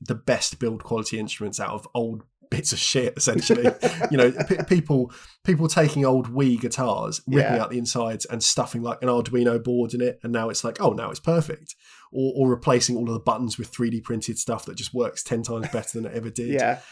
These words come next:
Speaker 1: It's, it's really impressive. And talking about this today <laughs> and feeling as excited as I am
Speaker 2: <laughs>
Speaker 1: just to remember my time playing it, that's probably gonna be my eBay purchase this evening.
Speaker 2: Really?
Speaker 1: <laughs> Just
Speaker 2: <laughs>
Speaker 1: fi-, finding a drum kit to pick up again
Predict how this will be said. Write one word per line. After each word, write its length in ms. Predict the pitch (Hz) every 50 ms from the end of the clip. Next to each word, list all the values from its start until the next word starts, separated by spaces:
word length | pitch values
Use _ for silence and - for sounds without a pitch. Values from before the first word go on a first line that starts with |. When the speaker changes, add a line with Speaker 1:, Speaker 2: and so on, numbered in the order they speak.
| - - - _ _ _ _ _ _ _ -
Speaker 1:
It's, 160 | 156 143 - -
it's 160 | 165 139 147
really 260 | 151 151 147 131 123
impressive. 640 | 113 113 - 123 117 - - 101 104 98 92 - - -
And 340 | 120 120 117 113 107 - - _ _ _ _ _ _ _ _ -
talking 260 | - 170 151 147 147
about 120 | 131 110 127
this 160 | 127 - -
today 300 | - - 120 120 113 101 - -
<laughs> 80 | 156
and 280 | - 117 110 160 151 -
feeling 300 | - 160 147 135 127 123
as 140 | 120 120 131
excited 560 | 123 - - - 143 139 135 139 - 123 123
as 100 | 117 120
I 140 | 113 120 117
am 420 | - 120 - 202 135 - 185 175 - - -
Speaker 2:
<laughs> 160 | - - 156 151
Speaker 1:
just 220 | - 123 - -
to 80 | - 123
remember 500 | 123 117 120 123 123 127 123 113 113 117
my 160 | 117 113 113
time 320 | - - 120 117 110 110
playing 320 | - 123 120 117 110 98 73
it, 220 | 64 64 64 - _ _ _ _ _ _ _ _ _ -
that's 220 | 135 - - - -
probably 240 | - - 120 123 110
gonna 120 | 120 117
be 100 | 117 120
my 140 | 117 113 113
eBay 300 | 117 120 123 117 117 117
purchase 380 | - 131 117 - - 113 -
this 140 | - 120 110
evening. 480 | 123 120 120 - 139 156 180 202 196 170
Speaker 2:
Really? 160 | - 285 214
Speaker 1:
<laughs> 320 | - 285 - - 247 -
Just 480 | - - - - - - - 247 156 160
Speaker 2:
<laughs> 360 | 202 233 196 175 214 233 226
Speaker 1:
fi-, 220 | - 208 - - 190
finding 440 | - 175 170 175 185 185 180 165
a 40 | 160
drum 300 | 151 156 165 160 160 160
kit 260 | - 147 127 117 123
to 120 | - 151 143
pick 200 | - 147 139 139
up 140 | 131 123 131
again 440 | 123 131 135 127 110 - 90 -